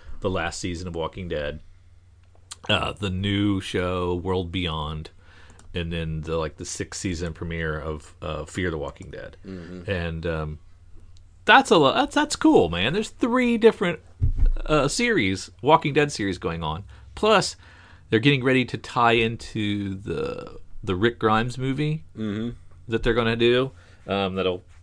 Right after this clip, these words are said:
Speaker 1: probably have to go on H B O Max <laughs> 'cause it won't go into the theater. But, um, media-wise, this thing is still going strong. I don't understand, uh, the cooling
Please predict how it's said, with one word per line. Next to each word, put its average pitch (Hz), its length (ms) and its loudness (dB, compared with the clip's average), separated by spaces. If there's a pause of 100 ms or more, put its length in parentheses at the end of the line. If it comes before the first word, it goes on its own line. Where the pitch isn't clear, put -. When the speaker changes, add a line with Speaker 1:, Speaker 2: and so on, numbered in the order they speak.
(240)
Speaker 1:
probably 110 260 2
have 92 220 0
to 90 80 -4
go 90 440 0
on 92 120 -6
H 85 180 -10
B 87 120 -8
O 87 60 -6
Max - 460 0
<laughs> - 0 -
'cause - 1500 0
it 110 80 0
won't 110 200 -2
go 113 140 2
into 107 240 -2
the 95 80 -2
theater. 117 320 0
But, 92 260 -2 (420)
um, 95 400 -4 (1120)
media-wise, 127 640 0
this 135 140 -8
thing 147 200 -6
is 120 100 -10
still 143 180 -2
going 117 260 -6
strong. 107 640 -4 (460)
I 90 200 -2
don't 113 260 -4
understand, 104 800 -6 (260)
uh, 95 420 0 (540)
the 110 120 -4
cooling 107 640 -2